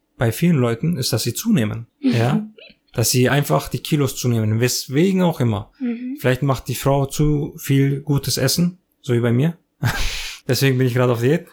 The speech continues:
Speaker 1: <laughs>
Speaker 2: Sorry.
Speaker 1: Hm. Aber man nimmt halt zu, Männer und Frauen. Und das merkt man ja nach einer Weile. Wenn man halt genügend Kilos zugenommen hat, wenn man runder wird, dann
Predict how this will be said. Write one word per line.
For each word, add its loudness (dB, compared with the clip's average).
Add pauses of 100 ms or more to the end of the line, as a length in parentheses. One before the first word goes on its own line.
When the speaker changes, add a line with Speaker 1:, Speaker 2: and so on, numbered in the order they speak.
Speaker 1:
<laughs> -8
Speaker 2:
Sorry. -10 (480)
Speaker 1:
Hm. 0 (240)
Aber -2
man 0
nimmt 2
halt -2
zu, 0 (140)
Männer 2
und 4
Frauen. 0 (160)
Und 2
das 2
merkt 2
man 2
ja 0
nach -2
einer -2
Weile. -2 (260)
Wenn 2
man 2
halt 0
genügend 4
Kilos 0
zugenommen 2
hat, -2 (180)
wenn 0
man 2
runder 2
wird, 0 (180)
dann 0